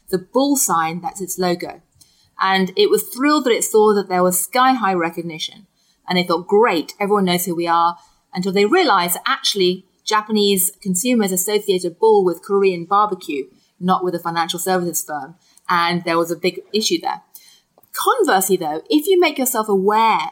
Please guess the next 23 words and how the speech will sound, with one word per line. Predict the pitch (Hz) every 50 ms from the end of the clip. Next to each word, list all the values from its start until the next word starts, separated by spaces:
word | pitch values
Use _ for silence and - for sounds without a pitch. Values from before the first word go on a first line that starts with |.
| - -
of | 190 185 180 180 175 -
different | - 220 220 220 202 180
ways | 196 190 180 180 180
of | 175
looking | 175 175 175 190 175
at | 175
the | 170
world, | 165 196 208 202 180 160 151 160 - _ _ _ _ _ _ _ _
you | - 214 247 262
can | 302 294
actually | 339 339 370 - 381 359
see | 349 - - 247 226 226 220
tremendous, | - - 220 202 202 208 214 220 220 214 208 - - _ _ _ -
um, | - 196 185 -
opportunities | 190 190 - - 208 196 190 185 180 -
for | - -
innovation. | 190 185 180 180 185 180 190 185 - - 160 156 160 _ _ _ - _ _ _ _ _ _ -
And | 220 240
what | 311 339
happened | 359 440 508 466
with | 392 330 -
Kit | - 320 - -
Kat, | - 220 165 143 - - -